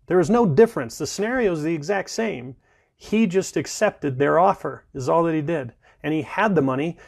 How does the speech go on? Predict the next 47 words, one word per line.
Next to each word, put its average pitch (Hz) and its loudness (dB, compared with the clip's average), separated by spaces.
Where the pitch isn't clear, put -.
and 156 -2
his 160 0
advisors 151 -2
told 190 6
him, 143 2
"Don't 151 4
even 147 4
go 147 2
through 143 -4
the 127 0
process, 156 0
you 147 -4
won't 139 0
qualify 151 -2
for 135 -6
anything," 147 -6
which 147 -6
is 139 -6
complete 226 -4
crap. 117 -8
So 160 4
he 170 0
just, 170 -4
you 170 0
know, 170 -2
fortunately 160 2
he 160 -2
had 156 -2
the 147 -2
money 156 -2
to 131 -2
do 156 -2
so, 123 -4
but 127 -6
literally 151 2
he 147 -2
paid 117 -4
double 127 -2
of 123 -2
what 135 4
he 135 2
would 156 0
have - -10
had 196 -8
to 135 -6
have 110 -12
paid. 139 -12